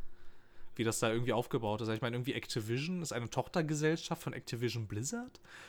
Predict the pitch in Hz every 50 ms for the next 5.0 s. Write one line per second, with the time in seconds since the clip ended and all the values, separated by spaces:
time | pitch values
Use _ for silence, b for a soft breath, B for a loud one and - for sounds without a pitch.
0 | B B - 113 101 110 120 135 175 175 165 - - 123 123 113 110 120 - -
1 | - - 127 170 - - 185 190 196 214 - - 185 - - - 196 185 196 185
2 | 185 190 190 - - 175 - - 175 - 160 - - 185 160 180 165 185 180 160
3 | 165 190 190 185 196 196 202 - B B B B B B 117 110 131 127 143 151
4 | 151 170 143 143 147 160 - 123 - - - 120 107 120 135 156 190 214 240 247